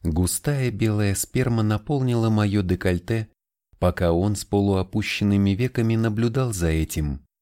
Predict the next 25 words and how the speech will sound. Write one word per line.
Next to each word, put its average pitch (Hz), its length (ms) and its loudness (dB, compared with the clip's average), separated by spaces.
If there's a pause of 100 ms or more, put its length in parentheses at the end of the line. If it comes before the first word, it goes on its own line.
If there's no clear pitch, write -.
(640)
Моя 80 400 2
задница 95 580 0
горела 113 500 0
от 85 100 -4
шлепков, - 640 -6 (600)
но 87 240 4
в 80 80 0
этот 92 280 -2
момент 101 440 0
я 107 160 0
не 123 160 -4
чувствовала 95 720 -4
этого, 110 540 -2 (280)
утонув 127 580 -2
в 78 100 -2
нём. 73 360 -2 (960)
«Вылежи», 69 1000 -2 (500)
прошептал 80 680 -2
он, 101 280 -2 (360)
погружая 117 640 0
указательный 104 760 0
палец 110 380 -4
в - 140 -14
тёплую 95 500 -2
жидкость 98 640 -4